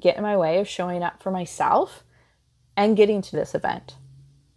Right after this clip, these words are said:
There was something in me that knew I needed to get there. I had been in some of these events. I had been in different coaching programs, and I knew getting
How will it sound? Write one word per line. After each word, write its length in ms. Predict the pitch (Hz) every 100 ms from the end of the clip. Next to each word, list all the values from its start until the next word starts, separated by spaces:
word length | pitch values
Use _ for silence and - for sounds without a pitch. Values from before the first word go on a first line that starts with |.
| -
There 140 | 190
was 100 | 202
something 340 | 214 233 240 196
in 100 | 185
me 100 | 190
that 220 | 180 -
knew 440 | 180 180 185 185 196
I 120 | 165
needed 460 | 160 165 165 -
to 100 | -
get 220 | 165 202 -
there. 180 | 165
I 80 | 160
had 160 | 170 170
been 160 | 170
in 300 | - 180 185
some 180 | 180 180
of 60 | 170
these 180 | 170 165
events. 320 | 165 165 165
I 60 |
had 180 | 160 170
been 160 | 190 185
in 260 | 196 190
different 400 | 185 180 180 180
coaching 360 | - 185 - 196
programs, 460 | 185 175 170 170 175
and 200 | 196 190
I 80 |
knew 200 | 190 208
getting 500 | 208 185 180 202 208